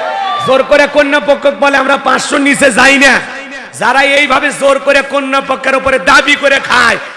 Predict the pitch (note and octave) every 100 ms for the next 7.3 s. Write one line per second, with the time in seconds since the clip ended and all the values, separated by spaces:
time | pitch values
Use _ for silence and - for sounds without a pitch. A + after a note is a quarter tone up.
0 | F#3 B3 D4 - C4+ C#4 C4+ C4 C4 G3
1 | C4+ - C#4+ C#4 B3 G3+ A3+ F#3+ F#3+ F#3+
2 | F3 - - G3 G#3 A3 G3+ - - -
3 | - B3 C#4 D4+ E4 F4 D#4+ A#3+ - E4+
4 | - - - - - - B3 C#4 C#4 C#4+
5 | C#4 C#4 C#4+ C#4 C#4 G3 C#4 C4+ C#4+ -
6 | C#4+ C#4+ C#4+ C#4 C#4 C#4 - C4+ C4+ C4+
7 | C4+ C4